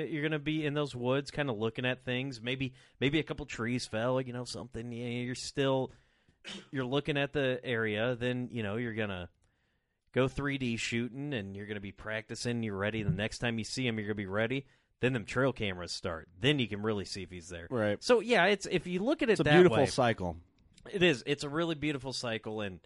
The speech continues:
Speaker 2: that's why
Speaker 1: you know,
Speaker 2: I'm not as sad, you know, when it ends. It sucks, but it's
Speaker 1: but,
Speaker 2: it really does it.
Speaker 1: But yeah, and then guys are, you know, you, you see that, and, uh, obviously it's a joke, but,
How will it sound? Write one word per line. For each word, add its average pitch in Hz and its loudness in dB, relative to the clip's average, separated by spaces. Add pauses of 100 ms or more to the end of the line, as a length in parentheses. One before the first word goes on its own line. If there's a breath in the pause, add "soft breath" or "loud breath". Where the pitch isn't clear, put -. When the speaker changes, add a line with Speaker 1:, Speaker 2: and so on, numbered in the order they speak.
(540 soft breath)
Speaker 2:
that's - -6
why 233 4
Speaker 1:
you 220 8
know, 127 4
Speaker 2:
I'm 175 2
not 175 2
as 110 0
sad, 117 -2
you 107 -2
know, 101 -2
when 101 0
it 101 -4
ends. 92 -4
It 117 -10
sucks, 95 -4
but 101 -2 (160)
it's - -6
Speaker 1:
but, 202 4
Speaker 2:
it 123 -4
really 104 4
does 85 -4
it. 87 -6
Speaker 1:
But 202 6
yeah, 156 4
and 160 2
then 160 0
guys 127 0
are, 123 -2
you 135 2
know, 120 4
you, 156 -2
you 175 -6
see 254 -2
that, 170 6
and, 226 0
uh, 220 0
obviously 220 4
it's 156 0
a 139 -4
joke, 117 2
but, 104 2